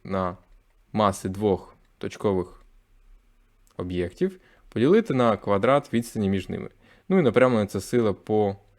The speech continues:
е, прямій, що з'єднує ці дві точки. Це рівняння, що описує, як з'являється гравітація у присутності маси. А як рухаються тіла у присутності гравітації, описує, власне кажучи, другий закон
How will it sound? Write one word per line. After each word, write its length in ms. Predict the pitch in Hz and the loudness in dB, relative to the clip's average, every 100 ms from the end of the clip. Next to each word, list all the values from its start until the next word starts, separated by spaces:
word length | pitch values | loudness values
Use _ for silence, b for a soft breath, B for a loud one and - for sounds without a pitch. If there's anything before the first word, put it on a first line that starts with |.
| b b b b - | b b b b -6
е, 120 | 92 | -4
прямій, 300 | 98 107 123 | -2 -2 -2
що 160 | - | -4
з'єднує 500 | 92 101 107 98 92 | -4 0 2 2 -2
ці 380 | 90 - 95 92 - - _ _ - | -4 -6 -6 -6 -12 -20 _ _ -10
дві 160 | - 92 | -8 -6
точки. 400 | - - - - _ _ b b b | -6 -6 -10 -20 _ _ b b b
Це 160 | - 185 | 0 2
рівняння, 360 | 143 139 131 | 4 2 2
що 220 | 113 131 117 | 2 4 4
описує, 640 | - 95 127 - 101 92 - - - - - | 4 -2 -2 2 2 2 -4 -20 -20 -18 0
як 220 | 110 110 | 2 4
з'являється 380 | 104 107 92 85 | 4 2 2 0
гравітація 600 | 95 101 175 196 - 120 | 2 4 4 4 4 2
у 140 | 151 | 0
присутності 800 | - 113 - 123 104 - 104 95 - - | -2 -2 -2 -4 -8 -10 -10 -10 -12 -8
маси. 380 | 101 87 - - _ B B B B | -4 -4 -6 -20 _ B B B B
А 320 | 92 90 87 | 0 0 -2
як 360 | 92 101 135 - | -2 2 2 4
рухаються 460 | 175 - 220 - | 2 4 2 2
тіла 380 | 190 190 185 180 | 0 2 4 2
у 200 | 175 165 | 0 -2
присутності 500 | 147 156 156 135 - | -2 -2 -4 -6 -6
гравітації, 520 | 131 135 127 123 - | -2 0 0 0 0
описує, 500 | 95 170 170 131 123 | 0 0 2 2 2
власне 320 | 117 110 110 101 | 2 0 0 0
кажучи, 360 | 101 95 - | -2 -2 -4
другий 280 | 92 107 101 | -2 -2 0
закон 400 | 98 - 107 90 | -2 0 0 0